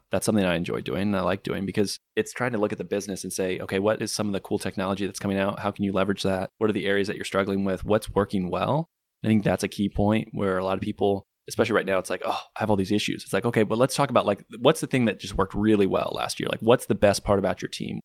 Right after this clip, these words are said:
Let's get some of the really good things and make sure that we're highlighting that and thinking about that as we move forward." But yeah, I mean, absolutely. I think tying the personal and professional together, going back to the question on financial advisors,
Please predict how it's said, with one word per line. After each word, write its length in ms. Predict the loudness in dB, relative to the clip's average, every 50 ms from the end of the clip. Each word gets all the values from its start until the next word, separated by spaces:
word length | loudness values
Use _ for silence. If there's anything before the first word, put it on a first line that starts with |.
| _ _ _
Let's 140 | -6 -4 -2
get 160 | 0 0 0
some 140 | 2 2 4
of 40 | 6
the 100 | 6 6
really 220 | 6 4 4 2
good 220 | 2 0 0 -2 0
things 280 | 0 -2 0 0 0
and 60 | 2 2
make 140 | 2 2
sure 120 | 2 0 0
that 60 | 0
we're 80 | -2 -4
highlighting 560 | -4 0 0 2 2 2 2 0 0 -2 -2
that 280 | -2 -2 -2 -2 -4 -8 _ _ _ _ _
and 160 | -4 -4 0 0
thinking 220 | 0 0 2 0
about 240 | 2 2 2 2 0
that 140 | 0 0 0
as 100 | 0 2
we 80 | 2
move 200 | 2 2 2 2
forward." 400 | 2 2 2 4 2 2 0 0
But 240 | 2 2 2 2 0 _ _ _ -4
yeah, 200 | -4 -4 -4 -6 -8 _
I 40 | -2
mean, 180 | 0 0 0 0
absolutely. 540 | 0 -2 -2 0 0 -2 0 0 -2 -2 -2
I 20 |
think 220 | -2 -4 -6 -6 _
tying 260 | -8 -4 -2 0 0
the 80 | 0 0
personal 300 | 0 0 0 0 -2 -2
and 60 | -2
professional 380 | -2 -4 -4 -4 -2 -2 -4
together, 500 | -4 -2 0 2 4 4 4 4 2 0 -4 _ _ _ _ _ _ 2
going 200 | 4 4 6 6
back 180 | 4 2 2 2
to 320 | 2 4 4 4 2 0 -2
the 340 | -2 -2 0 0 -2 -2 -2
question 320 | -2 -2 -2 -2 -2 -2
on 220 | -2 -2 -4 -4
financial 340 | -2 0 0 2 2 0 -2
advisors, 540 | 2 4 6 6 6 4 2 -4 -6 -8 -10